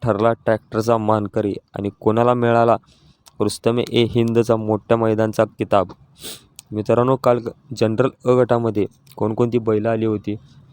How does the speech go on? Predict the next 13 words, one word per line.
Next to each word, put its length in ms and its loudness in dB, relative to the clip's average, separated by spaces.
मित्रांनो, 360 0
काल, 180 2
काल 180 0
तेरा 240 2
गाड्यांची 360 0
नोंद 260 2
झाली 160 2
होती. 260 -2
तेरा 240 2
गाड्यांमधल्या 560 2
बैलांची 420 -2
नावं 260 2
सांगतो. 440 -2